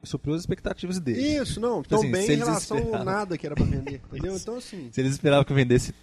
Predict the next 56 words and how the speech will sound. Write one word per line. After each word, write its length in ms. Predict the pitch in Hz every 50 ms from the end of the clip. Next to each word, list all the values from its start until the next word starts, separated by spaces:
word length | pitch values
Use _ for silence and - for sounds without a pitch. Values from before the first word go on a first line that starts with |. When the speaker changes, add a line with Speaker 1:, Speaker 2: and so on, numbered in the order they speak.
| - -
Speaker 1:
três 380 | - 131 165 190 196 139 107 104
e 60 | 110
vendeu 240 | 113 117 117 120 113
cinco, 300 | - - 143 147 - 123
opa, 220 | 143 - 190 202 208
Speaker 2:
Isso. 80 | 226 233
Speaker 1:
vamos 200 | - 139 - -
fazer 260 | 156 151 139 127 143
a 240 | 160 165 - - -
continuação, 560 | - 156 143 151 190 190 196 - - 117 104
Speaker 2:
Vendeu 160 | 110 104 -
Speaker 1:
entendeu? 180 | 101 101 107 -
Speaker 2:
cinquenta 200 | - - 226 -
a 20 | 151
mais, 280 | 143 151 156 147 143 147
é, 120 | 143 135
isso 200 | 139 - - - -
por 100 | 269 269
aí. 140 | - 123 -
Speaker 1:
<laughs> 240 | - - - - _
Porque 160 | - - -
eu 40 | 107
nem 120 | 107 120 139
tenho 220 | - 151 151 147
dados 400 | 123 104 101 104 104 104 101 98
de 100 | 92 95
quanto 200 | - - - 95
Speaker 2:
É. 240 | 90 90 90 101 98
Speaker 1:
vendeu, 240 | 92 98 98 95 92
não, 180 | 92 98 101
mas 180 | 110 117 123 120 -
sei 240 | - - - 135 139
lá, 180 | 101 90 87
cara, 320 | 87 - 95 87 87 95 95
não 400 | 98 92 92 92 95 101 104 104
sei 80 | -
Speaker 2:
Considerações 640 | - - 104 101 220 214 - - 113 107 190 190 -
Speaker 1:
se 40 | -
Speaker 2:
finais 280 | 175 165 165 165 156 151
a 40 | 156
respeito 260 | 147 - - 156 156
da 40 | 156
Microsoft, 480 | 156 151 151 151 - - 147 147 147 -
você 180 | 180 180 - 185
acha 140 | 180 180 -
que 80 | -
ela 240 | 170 156 143 135 135 131 - - -
tá 60 | 156 151
cumprindo 400 | - 156 143 - - 151 151 147
o 20 |
que 100 | 160 160
promete? 540 | - - 151 147 156 165 185 214 208 - -
Faz 340 | 165 165 165 165 165 160 143
o 60 | 139
que 120 | - _ _
tá, 320 | - 147 143 143 139 131